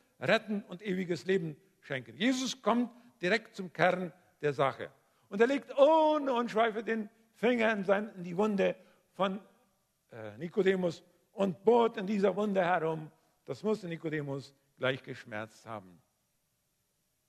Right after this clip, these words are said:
Was meint Jesus mit Reich Gottes?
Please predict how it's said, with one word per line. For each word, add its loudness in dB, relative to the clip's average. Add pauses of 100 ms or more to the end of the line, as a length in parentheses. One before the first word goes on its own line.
(1300)
Was 2
meint 0
Jesus -2
mit -4
Reich 0
Gottes? -8